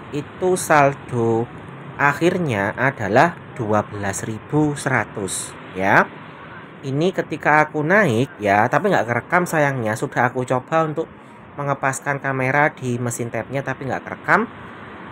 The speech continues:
Ternyata kemarin tuh aku masih ingat, potongan untuk tiketnya itu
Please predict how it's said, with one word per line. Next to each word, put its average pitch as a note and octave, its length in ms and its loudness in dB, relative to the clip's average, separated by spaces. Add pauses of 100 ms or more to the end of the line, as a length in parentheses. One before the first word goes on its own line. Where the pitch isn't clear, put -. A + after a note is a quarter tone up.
Ternyata D#3 480 2
kemarin F3 320 0
tuh G3 80 -4
aku F#3+ 240 -4
masih E3+ 320 0
ingat, A2+ 400 0 (320)
potongan D3+ 800 0
untuk D3 480 -2 (640)
tiketnya A#2 720 -2 (400)
itu G3 400 -2